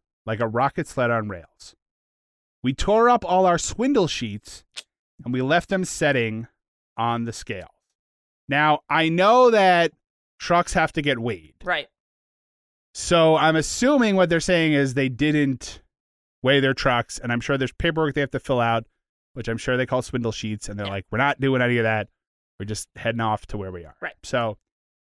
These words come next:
Speaker 1: um,
Speaker 2: Now it's
Speaker 1: by
Speaker 2: a
Speaker 1: the
Speaker 2: f-,
Speaker 1: time
Speaker 2: now it's a, a full-on protest.
Speaker 1: Right. Exactly. So, um,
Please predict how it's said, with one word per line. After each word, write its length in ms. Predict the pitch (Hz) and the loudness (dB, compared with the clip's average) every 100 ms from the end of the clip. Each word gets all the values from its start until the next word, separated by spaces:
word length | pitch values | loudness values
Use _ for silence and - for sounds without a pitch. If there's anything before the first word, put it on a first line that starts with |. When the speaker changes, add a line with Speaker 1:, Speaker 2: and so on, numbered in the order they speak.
| _ _ _ - | _ _ _ 2
Speaker 1:
um, 480 | - 156 147 151 170 | 6 6 6 2 -2
Speaker 2:
Now 220 | 247 370 | 0 0
it's 140 | - | 2
Speaker 1:
by 120 | 202 | 2
Speaker 2:
a 40 | 170 | 2
Speaker 1:
the 60 | |
Speaker 2:
f-, 60 | 180 | 2
Speaker 1:
time 260 | - 240 277 | 2 4 4
Speaker 2:
now 120 | 339 | 2
it's 100 | 320 | 0
a, 120 | 240 190 | -6 -6
a 60 | 196 | -8
full-on 440 | - 247 214 165 | -4 -2 0 -2
protest. 680 | - 190 175 - - - - _ _ _ _ _ _ _ _ _ _ 151 | -4 -6 -6 -12 -12 -14 -16 _ _ _ _ _ _ _ _ _ _ 2
Speaker 1:
Right. 300 | 202 120 _ _ _ _ 147 | 2 2 _ _ _ _ -6
Exactly. 420 | 123 139 104 _ _ _ _ _ _ | -2 -2 -4 _ _ _ _ _ _
So, 540 | - 190 185 170 160 - - | 0 4 6 4 2 -2 0
um, 580 | 165 165 160 151 151 | 2 4 2 0 -8